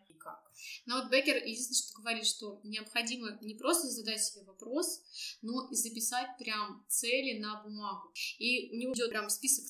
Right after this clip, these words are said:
Speaker 2: целей, одна из которых, вот, э, мне кажется, к реальности вообще идеально подходит, это избавиться от долгов, э, которые вы себе, э, вырыли с помощью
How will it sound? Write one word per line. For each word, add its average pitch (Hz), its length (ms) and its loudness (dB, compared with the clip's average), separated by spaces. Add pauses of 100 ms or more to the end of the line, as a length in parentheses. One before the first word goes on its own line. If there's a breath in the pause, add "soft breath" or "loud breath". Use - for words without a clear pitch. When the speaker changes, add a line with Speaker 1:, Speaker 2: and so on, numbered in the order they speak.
Speaker 2:
целей, 320 680 8
одна 214 260 2
из - 100 2
которых, 226 420 -6
вот, 202 180 -14
э, 196 100 -12 (160)
мне 202 120 -12
кажется, 208 280 -6 (120)
к - 100 -10
реальности 220 600 0
вообще 185 460 -2
идеально 190 340 -2
подходит, 294 360 -2 (320 loud breath)
это 220 260 4
избавиться 220 480 2
от 196 80 -8
долгов, 208 420 2 (180)
э, 202 40 -20 (100)
которые 208 400 -4 (380)
вы 233 160 -4
себе, 208 580 0
э, - 20 -18 (300)
вырыли 233 480 2
с - 140 2
помощью 208 800 -2